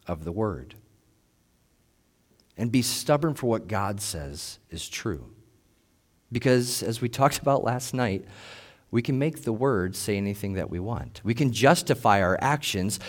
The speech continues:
by just quoting single verses or parts of verses. The greatest example of this is the church justifying slavery in America,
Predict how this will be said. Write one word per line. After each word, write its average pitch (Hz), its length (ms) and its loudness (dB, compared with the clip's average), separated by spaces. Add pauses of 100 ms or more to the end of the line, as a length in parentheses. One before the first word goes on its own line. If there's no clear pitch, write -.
(160)
by 120 100 10
just 127 220 0
quoting 143 360 6
single 143 440 2
verses 127 420 4
or 107 80 0
parts - 440 2
of 104 200 -2
verses. - 720 -6 (1800)
The 90 340 -10
greatest 123 400 6
example 104 400 0
of 92 120 -4
this 113 340 0
is - 600 -2 (140)
the 104 140 -8
church - 880 -2
justifying 101 640 -2
slavery 92 640 -2
in 85 100 -6
America, 104 480 -4